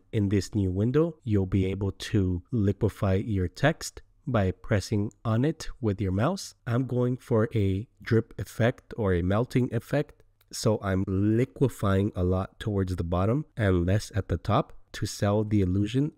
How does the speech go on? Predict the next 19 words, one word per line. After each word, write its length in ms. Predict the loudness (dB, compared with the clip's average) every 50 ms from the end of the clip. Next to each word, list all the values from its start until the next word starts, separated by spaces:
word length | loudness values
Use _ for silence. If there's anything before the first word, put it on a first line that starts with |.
| _ _ -4
that 140 | -4 -2 0
the 80 | -2
text 500 | -4 -4 0 0 0 0 0 -6 -12 _ -4
is 200 | -2 -2 -2 0 0
actually 500 | -2 -2 -2 -2 -2 0 2 2 2 0
dripping. 520 | -2 -2 -2 -2 -2 -2 -4 -6 -6 -8 -12 _ _ _ -2
And 360 | 0 2 4 4 2 0 -2 -6
that 340 | -6 -2 0 0 0 0 -2
about 400 | -4 -4 -2 -2 -2 -2 -2 0
does 240 | 2 2 2 2 0
it 160 | -6 -6 -6
for 200 | -6 -4 -4 -2
this 220 | 0 -2 -2 -2
video. 460 | -2 0 0 2 2 2 0 0 -2 -8 _ -4
If 260 | 0 2 2 2 2 -2 -6 _ -10
this 280 | -2 -2 -2 -2 -2 -2
helped 300 | -4 -4 -4 -4 -4 0
you 140 | 2 2 2
out, 240 | 2 0 -2 -4